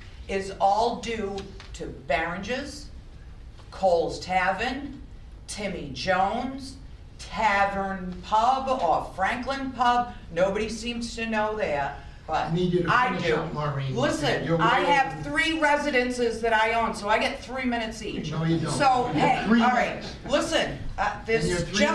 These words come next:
Speaker 2: minutes
Speaker 1: so
Speaker 2: are up.
Speaker 1: much
Speaker 2: Finish
Speaker 1: there.
Speaker 2: your statement.
Speaker 1: Okay, well, let me get this in. The day of that meeting that I said, <clears throat> "I'm going to the meeting tonight,"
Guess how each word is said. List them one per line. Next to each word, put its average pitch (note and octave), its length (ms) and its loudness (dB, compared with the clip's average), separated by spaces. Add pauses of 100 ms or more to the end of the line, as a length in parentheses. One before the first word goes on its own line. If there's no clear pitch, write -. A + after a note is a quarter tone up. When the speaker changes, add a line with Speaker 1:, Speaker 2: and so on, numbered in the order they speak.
Speaker 2:
minutes A3 120 2
Speaker 1:
so D4+ 140 6
Speaker 2:
are D4 100 4
up. D4 60 4
Speaker 1:
much D4 240 2
Speaker 2:
Finish - 320 4
Speaker 1:
there. A#3+ 80 0
Speaker 2:
your F#3+ 120 0
statement. - 460 -2
Speaker 1:
Okay, D#4+ 460 2
well, A#3+ 220 6
let D#4+ 160 2
me D#4+ 120 -4
get D4+ 240 0
this D4 280 -2
in. C3+ 400 -6
The G#3 140 0
day B3+ 440 2
of C4 220 4
that C4+ 260 2
meeting A3+ 360 -2
that G3 120 4
I G3+ 240 4
said, G3 600 0
<clears throat> - 40 -10
"I'm G#3+ 240 2
going C4 280 2
to C4+ 120 -8
the C#4 80 -4
meeting C4 320 -2
tonight," F#3 400 -2